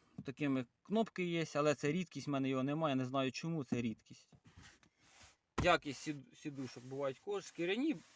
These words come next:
бувають така тряпка, не знаю, що воно, але воно досить якісне і дуже хорошо вимивається. Також і отут тканина,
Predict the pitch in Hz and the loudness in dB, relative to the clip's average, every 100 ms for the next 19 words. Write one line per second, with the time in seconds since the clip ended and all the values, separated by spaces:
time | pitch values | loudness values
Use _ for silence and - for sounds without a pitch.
0 | _ _ _ _ 151 156 156 139 135 - | _ _ _ _ -4 2 2 2 -2 -16
1 | - - - - 139 131 127 - 214 214 | -20 -20 -20 -18 -14 -14 -12 0 2 2
2 | - 160 - - 131 127 123 113 - 120 | -6 -16 -16 -14 -10 -6 -6 -6 -10 -12
3 | 110 127 127 143 135 131 127 131 131 123 | -10 -10 -6 -4 -2 -2 -6 -6 -8 -8
4 | 117 - - - _ - _ 143 240 240 | -12 -18 -20 -20 _ -20 _ 4 4 4
5 | 185 - 147 - 160 143 170 156 139 131 | -4 -10 -10 -6 -4 -4 -4 -4 -6 -6
6 | 123 - 131 123 113 117 107 107 - - | -10 -8 -10 -8 -8 -8 -10 -12 -18 -8
7 | 151 135 120 - 113 123 - - _ _ | -8 -8 -12 -12 -12 -12 -18 -20 _ _
8 | - 135 131 - _ _ _ - 180 226 | -12 -8 -8 -10 _ _ _ 4 6 8
9 | 226 208 175 | 4 2 -2